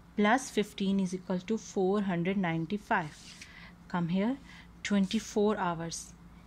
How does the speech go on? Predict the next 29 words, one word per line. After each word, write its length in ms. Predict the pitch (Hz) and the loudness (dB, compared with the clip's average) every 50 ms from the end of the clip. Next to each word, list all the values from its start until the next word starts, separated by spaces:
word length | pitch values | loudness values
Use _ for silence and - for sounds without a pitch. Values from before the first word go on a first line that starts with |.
| - - - | -20 -8 -2
Mean 320 | 190 196 196 208 226 233 | 0 2 4 4 4 4
twenty-four 1040 | 226 - - 190 180 170 170 190 190 - - - 185 170 165 170 170 185 220 262 302 - - - - - - - - - - - - | 2 0 -2 0 -2 -2 -2 -4 -6 -6 -6 -6 -4 -2 0 0 0 2 2 0 0 -2 -8 -18 -20 -20 -20 -20 -20 -20 -20 -6 -2
multiply, 920 | 185 180 170 170 165 - - 220 220 220 - 202 180 170 165 170 185 233 254 | -2 0 0 0 -2 -2 -2 -2 -2 -2 -2 -2 0 0 2 0 0 0 -2
at 240 | - 196 175 165 165 | -2 -2 -4 -4 -4
the 100 | - 185 | -6 -6
place 500 | - - 175 175 180 196 208 - - - | -6 -4 -2 -2 0 -2 -2 -4 -2 0
of 260 | 262 269 262 - - - - - - - - | 0 -2 -2 -6 -14 -20 -20 -20 -20 -12 -4
h 360 | 208 196 202 196 - - - | -2 -2 -2 -2 -4 -6 -4
you 80 | 196 | -2
will 160 | 185 190 185 170 | 0 0 0 0
write, 420 | 165 165 170 190 233 254 - - - - | 0 0 0 0 -2 -4 -6 -12 -10 -6
at 160 | 190 180 175 | -6 -4 -4
the 80 | - 180 | -4 -6
place 400 | - - 185 196 208 233 - - | -6 -4 -2 0 0 0 -2 -4
of 160 | 220 202 - | -10 -8 -6
hour 300 | 175 170 165 165 190 208 | -6 -4 -4 -2 -2 -2
you 180 | 233 220 190 170 | -2 -2 -2 -2
will 200 | 170 175 165 165 165 | -2 -4 -2 -2 0
write 200 | 165 175 220 240 | 0 0 -2 -4
sixteen 760 | - - - 185 - - - - 180 175 175 185 208 254 302 - - - - - - - - - - - - - 208 | -6 -8 -10 -10 -10 -12 -8 -4 -2 0 2 4 4 4 2 2 -4 -14 -20 -20 -20 -20 -20 -20 -20 -20 -10 -2 2
minute. 440 | 208 214 196 175 151 - - - - - - - | 2 4 4 2 0 -4 -8 -16 -20 -20 -20 -14
Okay. 240 | - - 170 151 156 - - - - - - - - - - - - - - - - - - - - 175 | -8 -6 -6 -6 -6 -10 -16 -20 -20 -20 -20 -20 -20 -20 -20 -20 -20 -20 -20 -20 -20 -20 -20 -10 -6 -6
Zero. 480 | 160 156 170 180 170 175 185 220 269 311 - - - - | -4 -2 -2 0 0 0 0 0 -2 -2 -6 -14 -12 -6
Then 380 | - 165 170 175 185 220 247 247 | -4 0 0 2 2 2 0 0
six 340 | - - - 226 - - - | -2 -4 -4 -4 -4 -4 -4
fours 260 | - 247 233 233 226 | 0 0 0 0 0
the 120 | - 247 226 | 0 -2 -4
twenty-four. 720 | - - 190 180 170 - 208 208 - - 240 254 277 311 - - | -2 -2 -2 -2 0 -2 -4 -6 -2 0 0 2 2 0 -2 -8
Four. 520 | - - - - 190 180 185 202 226 277 | -18 -18 -6 -2 0 2 2 2 2 0